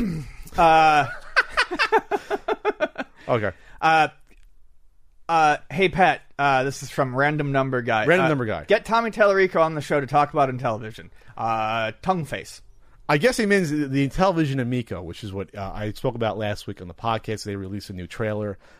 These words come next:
Speaker 2: Uh, you, you know, Ian, that's a family console trying to bring families together and people play in the same room. That, that's
Speaker 1: Families, families,
Speaker 2: families, families,
Speaker 1: families,
Speaker 2: families
Speaker 1: together,
Speaker 2: together.
Speaker 1: same room, families,
Speaker 2: Yes.
Speaker 1: together.
Speaker 2: So, so, um, you know, Tommy is, is I, we, we love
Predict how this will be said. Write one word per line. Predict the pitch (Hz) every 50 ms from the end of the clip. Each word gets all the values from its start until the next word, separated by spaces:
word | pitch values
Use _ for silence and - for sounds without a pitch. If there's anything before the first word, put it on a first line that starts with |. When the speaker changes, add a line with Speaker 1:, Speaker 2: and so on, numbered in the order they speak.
| - - -
Speaker 2:
Uh, | - 101 95 95 104
you, | 113 117 123 117 131 147
you | - 143 127 135
know, | 147 143 139
Ian, | 127 123 123
that's | 117 110 104 -
a | 104
family | - - 123 120 113 110 101
console | - 113 110 101 - - 98
trying | - 117 107
to | 101
bring | 90 101 95
families | - 101 98 95 92 87
together | 95 87 92 90 90
and | 85 82
people | - - -
play | 87 - - 90
in | 87
the | 87
same | - - 87 85
room. | 87 85 80 85 90 - -
That, | - 90 85 - - - -
that's | 95 92
Speaker 1:
Families, | 151 139 123 123 123 120 123 -
families, | - - 143 135 127 127 117 107 113 110 107 107
Speaker 2:
families, |
families, |
Speaker 1:
families, | - - 107 101 147 135 - - 123 120 113 - - _ _ -
Speaker 2:
families | 110 104 104
Speaker 1:
together, | 147 135 131 127 117 113 -
Speaker 2:
together. | - - 98 101 - 151
Speaker 1:
same | 139 127
room, | 123 120 110 - _ - -
families, | - 123 110 101 85 90 107
Speaker 2:
Yes. | - _ _ _
Speaker 1:
together. | - 131 117 107 98 104 101
Speaker 2:
So, | - - 180 175 156 - _ _ _ _ _ _ _ _ _
so, | - - - 220 202 185 185 170 - -
um, | 170 165 156 151 147 139 135 - _ -
you | 175
know, | 170 156 143
Tommy | - 160 202 220 226 233 220 208
is, | 165 135 147 143 135
is | 143 160 147 135 -
I, | 131 147
we, | 151 151 151
we | 156 - 147 147
love | 139 147 151 151